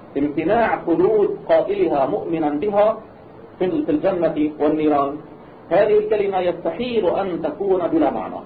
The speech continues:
يستحيل أن تكون، يستحيل أن يكون معناها ساذجا بسيطا، يستحيل أن يكون المعتقد بها والمؤمن بها يعني، آه، ينجو بها وهو غير فاهم لها. لذلك ورد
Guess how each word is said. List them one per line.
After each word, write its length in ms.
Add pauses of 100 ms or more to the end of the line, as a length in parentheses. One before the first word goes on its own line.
(280)
يستحيل 520
أن 200
تكون، 320 (500)
يستحيل 440
أن 160
يكون 360
معناها 640
ساذجا 560
بسيطا، 460 (680)
يستحيل 540
أن 140
يكون 680 (240)
المعتقد 600
بها 480 (220)
والمؤمن 520
بها 380 (500)
يعني، 580
آه، 640 (1120)
ينجو 380
بها 200
وهو 240
غير 500
فاهم 360
لها. 340 (640)
لذلك 340
ورد 220